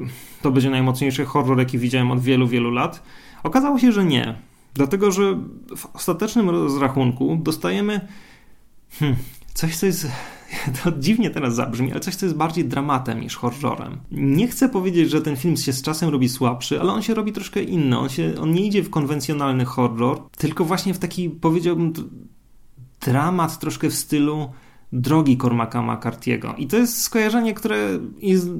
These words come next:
przeze mnie podane dosyć wprost. Jest właśnie bardzo minimalistyczny i mamy to skupienie niemal wyłącznie na bohaterach i na tym, jak oni rozmawiają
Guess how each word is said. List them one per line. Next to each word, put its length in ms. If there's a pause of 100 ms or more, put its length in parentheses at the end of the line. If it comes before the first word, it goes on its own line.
(120)
przeze 260
mnie 100
podane 360
dosyć 280
wprost. 680
Jest 180
właśnie 260
bardzo 380
minimalistyczny 840
i 60
mamy 200
to 80
skupienie 600 (680)
niemal 360
wyłącznie 500
na 120
bohaterach 640
i 40
na 80
tym, 160
jak 120
oni 180
rozmawiają 720